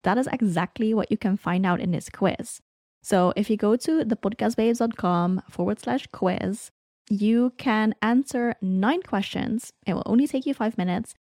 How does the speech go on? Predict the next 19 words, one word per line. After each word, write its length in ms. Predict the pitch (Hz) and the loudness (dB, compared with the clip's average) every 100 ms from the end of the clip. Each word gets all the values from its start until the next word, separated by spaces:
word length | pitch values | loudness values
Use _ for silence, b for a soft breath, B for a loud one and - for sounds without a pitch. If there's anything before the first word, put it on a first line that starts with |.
| _ | _
And 440 | 190 185 185 190 - _ | -2 0 0 -2 -6 _
one 420 | 185 190 302 302 - | -2 2 2 0 0
of 240 | 220 220 - | 0 0 0
the 340 | 202 185 175 - | 0 2 0 -2
podcast 480 | 277 - 226 233 - _ - | -6 -4 -4 -4 -8 _ -4
monetization 640 | 196 208 202 196 196 180 | 0 0 -2 -2 -2 -4
strategies 680 | - - 202 190 185 175 180 | -4 -2 0 0 0 -2 -2
will 320 | 170 170 170 | -2 0 -2
roll 260 | 170 170 226 | 0 2 2
out 180 | - 233 | 2 2
of 120 | 214 | 2
this 180 | 214 202 | 0 -2
quiz 420 | - 190 180 185 - B B - | -2 0 0 0 -4 B B -2
as 200 | 185 185 - | -2 -2 -4
the 260 | 180 170 165 | -2 -2 -4
perfect 720 | - 196 202 - 185 190 - - | -4 -2 -2 -2 -2 -2 -6 -16
strategy 500 | - 165 165 185 185 | -6 -4 -4 -2 -4
for 160 | - | 0
you. 360 | 214 262 311 233 | 0 2 0 -2